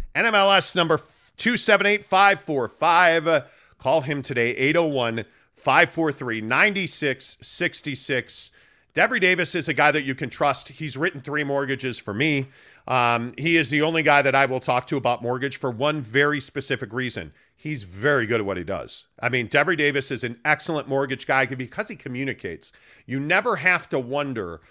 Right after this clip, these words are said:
what's going on with your mortgage. "Hey, am I in underwriting? Am I out of underwriting? Are we cleared to close? Hey, by the way, before you get to all that, you have to afford a down payment." And I know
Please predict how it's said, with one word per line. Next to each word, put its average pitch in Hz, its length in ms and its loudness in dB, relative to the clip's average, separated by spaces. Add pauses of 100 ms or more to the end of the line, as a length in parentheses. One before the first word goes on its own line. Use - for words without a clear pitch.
(140)
what's 151 320 2
going 160 260 0
on 131 140 0
with 135 120 -4
your 135 100 -4
mortgage. 139 360 -4
"Hey, 143 120 0
am 131 100 0
I 117 80 0
in 170 360 -2
underwriting? 180 520 -2
Am 175 80 -6
I 185 160 -2
out 180 180 0
of 135 100 0
underwriting? 104 520 -4
Are 98 80 -8
we 104 100 -8
cleared 143 360 -4
to 143 60 -6
close? 139 360 -2
Hey, 175 140 -2
by 143 200 -2
the 196 80 -2
way, 170 360 0 (400)
before - 220 -4
you 180 60 0
get 160 140 -4
to - 100 -6
all 147 240 4
that, 156 300 4
you 127 80 0
have 143 240 2
to 165 80 -2
afford 143 320 -2
a 135 60 -2
down 135 260 -4
payment." 151 360 -4
And 123 120 -6
I 117 100 -2
know 131 520 2